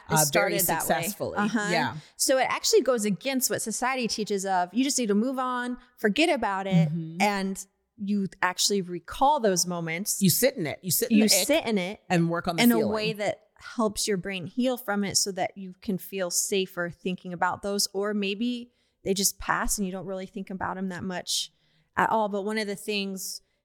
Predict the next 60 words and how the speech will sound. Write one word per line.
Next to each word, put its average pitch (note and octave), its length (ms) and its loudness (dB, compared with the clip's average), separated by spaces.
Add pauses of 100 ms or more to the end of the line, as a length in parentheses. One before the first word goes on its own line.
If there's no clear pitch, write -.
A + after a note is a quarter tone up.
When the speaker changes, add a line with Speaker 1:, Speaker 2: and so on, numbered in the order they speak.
(100)
Speaker 1:
that G3 380 -4
I, F3+ 600 -4 (800)
as A#3 160 6
I A#3 100 4
say A#3+ 300 0
this, G#3+ 180 -2
I G#3 60 0
could A3+ 100 -2
hear A#3+ 160 2
my F#3+ 140 2
baby F#3+ 320 2
Speaker 2:
Mm-hmm. A#3+ 100 4
Speaker 1:
crying A#3+ 380 6
Speaker 2:
I A3 140 4
can C4 120 2
Speaker 1:
in B3 120 8
Speaker 2:
see, A3+ 60 4
Speaker 1:
the G#3+ 60 0
Speaker 2:
I A#3 260 0
instantly C4+ 340 0
Speaker 1:
background. C4+ 100 2
Speaker 2:
saw B3 180 2
the A3 120 -2
mama G#3+ 280 -4
switch G3+ 280 -2
happen A3+ 200 6
where B3+ 220 4
you're A#3 140 0
Speaker 1:
Yeah. - 40 0
Speaker 2:
like, G#3+ 260 0 (200)
"What F3+ 160 0
type G3+ 160 0
of D4 80 0
cry F4+ 240 -4
is C4 80 2
Speaker 1:
<laughs> G4 80 8
Speaker 2:
that? E4 140 6
Let D4+ 120 2
me - 140 2
hear D#4+ 160 2
and F#4 80 0
Speaker 1:
Is F#4+ 40 2 (120)
Speaker 2:
see." F#4 40 0
Speaker 1:
she D#4+ 60 0
okay? F#4+ 220 4
It D4+ 100 2
sounds - 140 2
Speaker 2:
Yes. - 160 0
Speaker 1:
a - 20 -2
little C#4+ 160 0
frustrated. A3 540 -2
She's A#3 140 -4
with A3+ 100 -2
Nana, G3+ 280 4
so G#3+ 120 0
Speaker 2:
Mm-hmm. G3 80 -6
Speaker 1:
she's A3 120 -6
all G#3 160 -2
good. A3+ 300 -2
But G3+ 220 -6